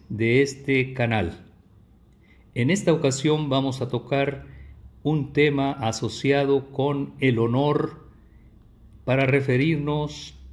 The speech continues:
a las vivencias que en torno a ese sentimiento les tocó vivir a los primeros colonizadores de esta región novohispana.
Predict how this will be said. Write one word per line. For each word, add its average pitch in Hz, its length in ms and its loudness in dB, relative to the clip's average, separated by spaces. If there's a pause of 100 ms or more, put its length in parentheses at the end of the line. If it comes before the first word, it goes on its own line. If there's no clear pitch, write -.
(180)
a 143 680 -4
las 127 240 0
vivencias 135 760 0
que 120 140 -4
en 104 140 -4
torno 101 340 -2
a 117 100 0
ese 135 240 -2
sentimiento 147 1120 -2 (400)
les 120 220 -2
tocó 135 300 0
vivir 147 340 2
a 139 60 2
los 123 180 0
primeros 147 560 -2
colonizadores 131 1200 0 (260)
de 120 240 2
esta 127 260 0
región 120 680 -2
novohispana. 104 1120 -2